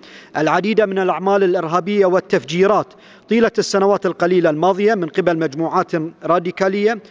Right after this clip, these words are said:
تحرص على الالتزام بتطبيق الإجراءات القانونية في مواجهة التطرف العنيف والإرهاب،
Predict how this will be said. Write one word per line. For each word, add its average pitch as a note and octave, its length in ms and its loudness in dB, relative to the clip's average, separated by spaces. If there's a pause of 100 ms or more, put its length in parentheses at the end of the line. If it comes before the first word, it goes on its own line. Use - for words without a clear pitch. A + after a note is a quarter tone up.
(360)
تحرص A3 420 0
على F#3 220 2
الالتزام F3+ 440 0
بتطبيق F3+ 460 -2
الإجراءات F#3 480 0
القانونية F3+ 580 0
في E3 140 -2
مواجهة E3 480 0
التطرف F3 520 -2
العنيف E3 400 -2
والإرهاب، F#3 400 2